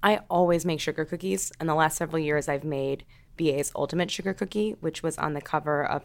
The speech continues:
our December issue in twenty thirteen.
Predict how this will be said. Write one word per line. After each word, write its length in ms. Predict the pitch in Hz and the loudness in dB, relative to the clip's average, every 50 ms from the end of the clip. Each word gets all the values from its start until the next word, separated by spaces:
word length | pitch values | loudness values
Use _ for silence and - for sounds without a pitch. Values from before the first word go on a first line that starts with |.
| - | -2
our 320 | - 143 143 143 139 143 139 | -2 0 0 0 -2 -4 -4
December 340 | 135 135 - - 143 139 139 | -6 -6 -6 -4 -4 -2 -4
issue 340 | 127 143 - - 147 143 139 | -4 -4 -4 -4 -4 -4 -4
in 240 | 135 135 135 135 - - | -4 -4 -6 -8 -8 -12
twenty 240 | - - 143 135 131 | -10 -8 -8 -8 -6
thirteen. 580 | - - 147 - - - 202 220 247 269 269 | -4 -4 -4 -4 -4 -4 -2 -2 -2 -2 -6